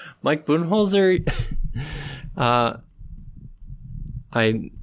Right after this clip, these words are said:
glad I still haven't forgotten about this. Mike Bu-, Budenholzer used a challenge in the first quarter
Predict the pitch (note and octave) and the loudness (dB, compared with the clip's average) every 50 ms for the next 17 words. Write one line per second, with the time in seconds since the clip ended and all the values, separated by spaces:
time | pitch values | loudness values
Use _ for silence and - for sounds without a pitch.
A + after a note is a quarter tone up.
0 | - C#3 A#2+ A#2 A#2+ B2+ C#3 C#3 C3+ A#2+ - - D3 C#3+ C#3 B2 - B2 A2 A#2+ | -6 -2 2 4 4 6 4 4 2 0 2 2 4 4 4 4 2 2 2 4
1 | A#2 A#2+ A2+ G#2+ G#2 G#2+ G#2 G2+ G#2 A2 G#2+ G#2 - - C3+ C#3 A#2+ - - C3+ | 4 4 4 4 4 4 4 4 4 2 2 2 4 4 2 2 2 2 2 2
2 | C3+ - - B2+ C#3 C#3 C#3+ D3 D#3 D3+ C3+ E3 D#3 B2 G2+ G2+ A2 B2 C3+ C3 | 2 0 0 2 2 4 4 4 4 4 4 4 4 4 4 6 6 6 6 4
3 | B2 G#2+ G2 - - - A2 G#2+ A2+ B2 B2+ B2 A#2 - - - A2+ A2 G#2 F#2+ | 2 0 0 0 2 2 2 4 4 4 4 4 2 0 -2 0 2 4 2 2
4 | - - - - A#2+ A#2+ C#3+ F3 F3+ - - - - - - - B2+ B2+ B2 A2 | 0 -4 -4 0 4 4 4 4 2 -2 -6 -8 -6 -4 0 2 4 6 6 6
5 | G#2 G2 F#2+ F2+ - - | 6 6 4 2 0 -4